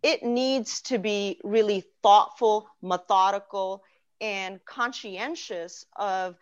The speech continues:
not just the next two years in front of it, but thinking about its long-term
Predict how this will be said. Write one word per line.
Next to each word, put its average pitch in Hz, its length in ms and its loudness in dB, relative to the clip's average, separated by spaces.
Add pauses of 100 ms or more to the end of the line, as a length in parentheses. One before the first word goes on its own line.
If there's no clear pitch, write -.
(160)
not 233 280 -4 (180)
just - 680 -4 (220)
the 202 140 -4
next 214 420 -8
two 254 240 -8
years 214 560 -2
in 196 140 -8
front 370 320 -2
of 190 100 -4
it, 175 220 -2 (240)
but 208 180 -2
thinking 269 380 -2
about 202 840 0 (160)
its 202 360 -2
long-term 208 760 -4